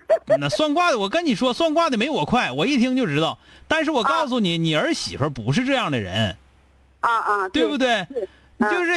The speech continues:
Speaker 1: 人，人说狼又贴不到狗肉身上，咱不是说挑拨你，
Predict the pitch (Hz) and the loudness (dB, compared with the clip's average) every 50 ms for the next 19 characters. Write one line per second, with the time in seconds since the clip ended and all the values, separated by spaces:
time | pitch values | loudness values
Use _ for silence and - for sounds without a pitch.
0 | 294 226 214 214 240 247 240 262 320 359 294 277 311 302 247 190 180 226 302 349 | 0 0 0 0 0 0 0 0 0 0 2 2 2 2 2 0 0 2 2 2
1 | 349 294 - - 277 269 262 269 277 254 185 - 123 117 151 208 196 151 165 143 | 0 0 0 -2 -2 -2 0 -2 -2 -2 -2 -2 -2 0 2 2 2 2 0 0
2 | 139 143 143 143 131 123 147 160 226 233 196 165 214 262 254 233 247 233 208 - | 0 0 0 0 0 0 0 0 0 -2 0 0 2 2 2 2 0 0 -2 -2
3 | - 196 120 104 113 135 190 220 185 139 104 87 | -2 -2 -2 -2 -2 0 0 0 0 0 -2 -4